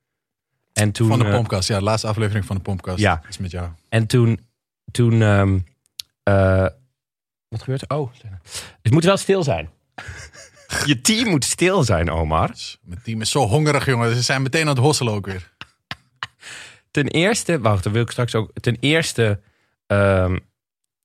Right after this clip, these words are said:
Speaker 1: Sc-, Scaffa Stoned. Ik had je, jij had mij geïnterviewd voor de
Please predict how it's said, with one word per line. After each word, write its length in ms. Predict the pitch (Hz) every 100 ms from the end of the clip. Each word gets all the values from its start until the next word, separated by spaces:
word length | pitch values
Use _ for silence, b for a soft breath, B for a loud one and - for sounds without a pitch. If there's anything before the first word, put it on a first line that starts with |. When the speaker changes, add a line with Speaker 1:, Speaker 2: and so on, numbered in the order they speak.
| _ _ _ _ _ _ _ _ _ _
Speaker 1:
Sc-, 320 | - - - -
Scaffa 520 | - - 139 127 113 95
Stoned. 460 | - 117 101 87 -
Ik 140 | -
had 160 | 117 107
je, 100 | 113
jij 140 | 107 107
had 80 | 107
mij 120 | 98
geïnterviewd 420 | - 101 - 98
voor 160 | - 95
de 160 | 85